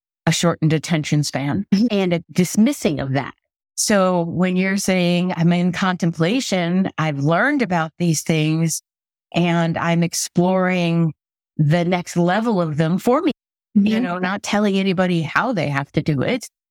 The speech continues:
Speaker 1: Is this not part of our soul's expression to be like, "Well, that was fun. Now what's this? Oh, that was fun. Now what's this?" I'm wondering if you're, you are knowing of yourself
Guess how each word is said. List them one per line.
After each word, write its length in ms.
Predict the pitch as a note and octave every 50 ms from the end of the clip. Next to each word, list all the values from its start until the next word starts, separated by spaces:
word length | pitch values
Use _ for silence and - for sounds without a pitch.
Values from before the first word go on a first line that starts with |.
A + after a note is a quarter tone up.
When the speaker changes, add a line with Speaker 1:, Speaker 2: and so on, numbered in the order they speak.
| _ -
Speaker 1:
Is 200 | G3+ G3 E3+ E3+
this 320 | F#3 G3+ G3 - - - _
not 360 | - F3 F#3 F3+ F3+ F#3 - - -
part 380 | - - - F#3 F#3 F#3 F3+ - -
of 160 | F3 E3 D#3
our 460 | D#3+ - E3+ E3+ D#3+ E3 E3 E3 E3
soul's 540 | E3 - - - F3 E3+ E3 E3 F3 E3+ - -
expression 1040 | - - - - - - - F3+ F3+ G#3 C#4+ - - - F3 D3+ C3 G2+ D#3 F3 F#3 - _ _ _ _ _ _ _ _ _ _ _ -
to 260 | - - - A3+ G#3
be 300 | F3+ F#3 A3+ G#3+ G3+ G#3
like, 480 | G3 G3 F#3+ F3 G3+ F#3 E3+ E3+ E3+ - -
"Well, 140 | - D4 D#4
that 200 | C#4+ C#4 D4+ G4 A#4
was 160 | A4 D4+ - -
fun. 380 | - F#3+ D#3+ E3 F#3+ G#3+ A3+
Now 220 | A3 F#3+ F#3+ G3+ G#3+
what's 280 | G#3+ A3 G3+ - - -
this? 500 | - F4+ - - - E3+ E3+ - - - - _
Oh, 300 | - G#3+ A3+ A3+ G3+ F3+
that 320 | E3+ F#3 G3+ F#3 G3+ A#3 -
was 180 | E4 C#4+ A3
fun. 360 | - - E3 C#3 D3+ E3 F#3+ G3
Now 180 | F#3+ F#3 G3+
what's 300 | G#3 F#3 G3 F3+ - -
this?" 600 | E3 F3 A#3+ D4+ C#4 D#3+ C#3 - - G#3 - - _ _ _ _ _ _ -
I'm 160 | - B3 B3+
wondering 460 | C4+ C#4+ D4 D4 E4 D#4+ D#4 D4 B3+
if 380 | - - B3+ B3 G#3+ - - G#3+
you're, 580 | G3+ G#3 A3 A#3 A#3+ A#3+ A#3 A#3 A3+ A3 G#3 - _ _ _ _ -
you 180 | - G3 A3+ A3
are 220 | G#3+ G#3+ G#3 G3+
knowing 440 | G3 G#3+ G#3+ G#3+ A3 A#3+ C4 B3+ A#3
of 140 | A3 G#3+ G#3+
yourself 800 | G#3+ G3 F#3+ E3+ - - G#3 D#3+ C3 - - D#3 - - -